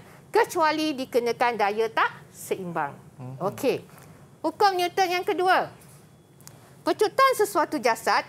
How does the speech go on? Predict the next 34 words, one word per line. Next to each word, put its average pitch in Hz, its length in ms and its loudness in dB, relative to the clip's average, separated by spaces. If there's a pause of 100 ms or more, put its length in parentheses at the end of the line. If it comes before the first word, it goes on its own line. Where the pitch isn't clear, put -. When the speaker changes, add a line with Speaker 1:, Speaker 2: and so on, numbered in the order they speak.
Speaker 1:
berkadar 294 520 2
terus 262 300 0
dengan 247 260 -2
daya 302 360 2
yang 311 180 4
bertindak 226 520 -2
ke 247 100 -2
atas 240 280 0
jasad 214 360 -2
itu 196 260 -6 (500)
dan 339 300 2
bergerak 285 480 0
pada 220 240 0
arah 214 300 0
yang 247 180 2 (160)
Speaker 2:
Sama. - 380 -4
Speaker 1:
sama. 160 180 -4 (460)
Okey. 190 500 0 (400)
Ha, 151 160 -8
jadi 190 220 -4
kalau 277 180 0
kita 285 220 -4
tolak, 285 340 2 (200)
pecutannya 302 580 0 (120)
ke - 120 -16
sana 226 280 -2
jugalah. 226 460 -2 (160)
Speaker 2:
Betul. 127 400 -4 (220)
Speaker 1:
Okey. 185 500 0 (580)
Hukum 466 380 2
Newton 480 460 2
yang 392 180 2
ketiga 427 520 2
pula. 220 280 -2